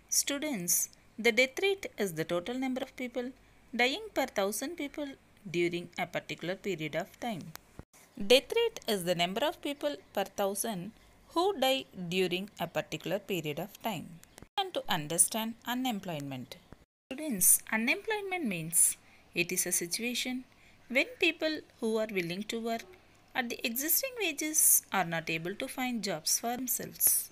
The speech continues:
Students, unemployment exists when people who are willing to work at the going wages cannot find jobs. Students, in the case of India, there is unemployment in both rural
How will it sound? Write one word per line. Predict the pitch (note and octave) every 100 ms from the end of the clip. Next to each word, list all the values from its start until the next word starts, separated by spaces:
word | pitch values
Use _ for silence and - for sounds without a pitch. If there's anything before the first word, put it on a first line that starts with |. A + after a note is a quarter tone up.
| - - - C#4
Students, | F4 G3+ F#3 - -
unemployment | A#3+ C4+ G#4 A4+ G#4+ G#4 G4+ -
exists | G#3+ E3 - G#3+ - - -
when | F#3 F#3+ G#3
people | G#3 F3+ F3+ A3 A3
who | F3+ F#3+
are | G3+ E3
willing | D#3+ D#3+ G3+
to | A3
work | G#3+ A3+ - - - - - - - -
at | B3 A#3+
the | C4
going | C4+ D#4 G#4+ G#4
wages | D#4+ C#4+ D#4 - - -
cannot | B3 A3+ A#3+
find | - A3+ G3 F#3+
jobs. | G#3 E3 - - - F#4 F#4 - _ - - _ -
Students, | - G#4+ D#4+ E4+ G#3+ - - -
in | A#3+
the | A#3+
case | C4+ D4 - A4
of | -
India, | D4+ C4 C4+ A3+ G3 - -
there | F#3 G3 G3+
is | G3+ -
unemployment | G3 A3+ C4+ C4+ C4+ C4+ C4+ C#4 - -
in | G3 D#3
both | D3+ E3+ F3 - - - _
rural | E3 F3 F#3 A3+